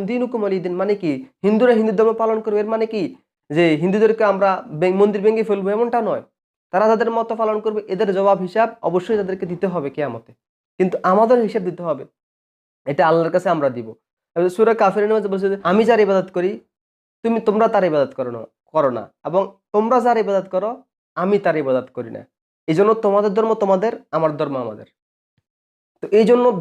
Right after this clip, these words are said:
ধর্ম নিয়ে রাজনীতি করা যাবে না, কিন্তু ধর্মভিত্তিক রাজনীতি হবে কি হবে না আসিফ নজরুল সাহেব এনে-, এটা এনে বলেন নাই। আপনাদের আরেকটা বিষয় বলতে চাই, কিছু, আহ, বছর আগে যখন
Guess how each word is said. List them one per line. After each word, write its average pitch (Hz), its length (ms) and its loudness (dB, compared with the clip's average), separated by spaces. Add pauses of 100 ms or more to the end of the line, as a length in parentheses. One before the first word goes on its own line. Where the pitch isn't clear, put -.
ধর্ম 214 220 2 (160)
নিয়ে 254 180 4 (440)
রাজনীতি 165 380 -2
করা 156 260 0
যাবে 151 160 0
না, 151 80 -2
কিন্তু 156 200 -8 (100)
ধর্মভিত্তিক 240 560 0 (100)
রাজনীতি 175 500 -2
হবে 175 240 2
কি 226 120 -4
হবে 175 300 0
না 190 60 0 (440)
আসিফ 151 360 -4
নজরুল 170 280 0
সাহেব 170 200 0
এনে-, 151 320 -2
এটা 147 160 -4
এনে 135 140 -2
বলেন 127 320 0
নাই। 107 100 -12 (540)
আপনাদের 214 280 2 (100)
আরেকটা 226 320 0
বিষয় 214 240 -2
বলতে 175 260 -2
চাই, 170 140 2 (1000)
কিছু, 170 240 -2 (140)
আহ, 147 380 0 (100)
বছর 160 280 2
আগে 151 260 0 (300)
যখন 151 240 -2